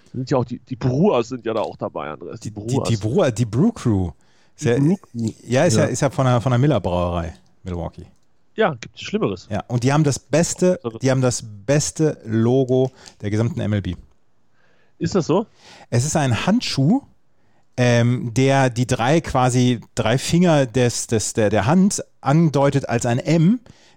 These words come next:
Speaker 2: den Daumen und den, den Handschuhinnenteil das B ist und in der Mitte vom B ist noch der Baseball. Das ist ein so kunstvoll gestaltetes Logo. Ist das beste Logo der,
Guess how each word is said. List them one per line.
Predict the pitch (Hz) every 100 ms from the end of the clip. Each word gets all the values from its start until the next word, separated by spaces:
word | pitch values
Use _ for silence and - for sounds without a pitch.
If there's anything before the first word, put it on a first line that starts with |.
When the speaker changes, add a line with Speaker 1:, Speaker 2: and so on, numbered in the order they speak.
| _
Speaker 2:
den | 135 135 123
Daumen | 143 214 202 143
und | 143 147 156 147
den, | 135 139 - 123
den | 135 123
Handschuhinnenteil | 175 - 156 175 226 170 127 127 147
das | 139 123 120 104
B | 185
ist | 190 127 165 -
und | 139
in | 147
der | 143
Mitte | 139 196 165
vom | 151 131
B | 123 147
ist | - 143
noch | 127
der | 135
Baseball. | 127 127 - 87 82
Das | 98
ist | 113 -
ein | 135 135
so | 113 156 190
kunstvoll | - 214 202 - 151
gestaltetes | 135 - 131 131 123
Logo. | 127 135 113 139
Ist | 127
das | 113
beste | 139 -
Logo | 131 127 117
der, | 113